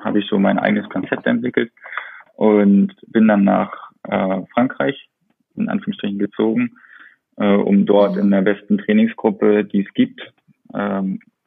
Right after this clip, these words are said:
Speaker 1: teilzunehmen oder mitzutrainieren. Wurde da auch
Speaker 2: Mhm.
Speaker 1: ziemlich schnell gut aufgenommen. Ähm, und
Speaker 2: Gebürtig bist du aus Stralsund, das können wir vielleicht noch ganz
Speaker 1: Genau,
Speaker 2: kurz
Speaker 1: genau, ich
Speaker 2: ergänzen,
Speaker 1: komm
Speaker 2: ne?
Speaker 1: aus dem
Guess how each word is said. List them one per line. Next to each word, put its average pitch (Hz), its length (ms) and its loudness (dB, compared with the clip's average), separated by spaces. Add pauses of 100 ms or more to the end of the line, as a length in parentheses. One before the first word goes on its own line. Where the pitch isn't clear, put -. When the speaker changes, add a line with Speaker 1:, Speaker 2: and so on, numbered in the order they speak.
(540)
Speaker 1:
teilzunehmen 120 720 -2
oder 104 240 -4
mitzutrainieren. 131 760 -4 (640)
Wurde 104 200 0
da 98 160 2
auch 98 180 2
Speaker 2:
Mhm. 214 320 -4
Speaker 1:
ziemlich 107 260 -2
schnell 104 280 -4
gut 101 140 -8
aufgenommen. 139 760 -6 (480)
Ähm, 95 480 -8 (920)
und 196 420 0
Speaker 2:
Gebürtig 247 420 0
bist 320 220 -4
du - 20 4
aus 285 140 0
Stralsund, 240 500 0
das 165 160 -4
können 180 140 -4
wir 175 80 -2
vielleicht 165 260 -6
noch 170 120 -8
ganz 127 200 0
Speaker 1:
Genau, 120 80 4
Speaker 2:
kurz - 140 -2
Speaker 1:
genau, 104 120 0
ich 98 60 -4
Speaker 2:
ergänzen, 160 360 -6
Speaker 1:
komm 208 100 -8
Speaker 2:
ne? - 0 - (640)
Speaker 1:
aus 101 160 -2
dem 98 500 -6